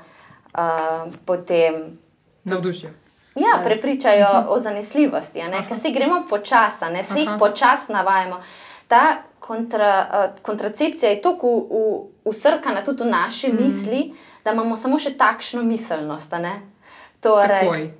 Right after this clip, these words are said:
Speaker 2: ne, direkt.
Speaker 1: eh, pač, ne
Speaker 2: Stop.
Speaker 1: s-, ja, ne
Speaker 2: <laughs>
Speaker 1: sme, ne smeš zanositi, nič ne sme pač, eh, iti narobe, to moraš uporabljati, drugače zanosiš, a ne.
Speaker 2: Ja, ja.
Speaker 1: Em, in tako je počasi treba to izrivati, a ne, in tako začnemo, najprej bomo v tem obdobju začeli metodo uporabljati, ker je takrat še pač,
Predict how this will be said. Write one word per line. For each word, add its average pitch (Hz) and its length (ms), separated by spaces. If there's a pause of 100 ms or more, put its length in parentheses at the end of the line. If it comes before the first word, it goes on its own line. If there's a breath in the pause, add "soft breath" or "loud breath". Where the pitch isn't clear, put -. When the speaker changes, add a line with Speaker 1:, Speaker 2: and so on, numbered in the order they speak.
Speaker 2:
ne, 180 260
direkt. 190 480
Speaker 1:
eh, 214 60
pač, 208 180
ne - 160
Speaker 2:
Stop. 233 220
Speaker 1:
s-, - 180
ja, 208 260
ne 196 140
Speaker 2:
<laughs> - 60
Speaker 1:
sme, 226 300
ne 202 100
smeš 214 340
zanositi, 196 600
nič 196 260
ne 190 80
sme 190 240 (200)
pač, - 560
eh, 175 60 (540)
iti 196 260
narobe, 175 640
to 202 140
moraš 190 280
uporabljati, 175 420
drugače 165 280
zanosiš, 156 500
a 208 100
ne. 208 240
Speaker 2:
Ja, 202 140
ja. 202 60 (800 loud breath)
Speaker 1:
Em, 190 600
in 214 140
tako 285 320
je 240 220
počasi 262 720
treba 247 380
to 262 300
izrivati, 190 840
a 165 100
ne, 190 220
in 220 120
tako 262 180
začnemo, 247 520
najprej 214 440
bomo 190 260
v 165 120
tem 196 200
obdobju 226 560
začeli 233 400
metodo 220 460
uporabljati, 202 720
ker 175 180
je 175 120
takrat 175 480
še 185 180
pač, 160 540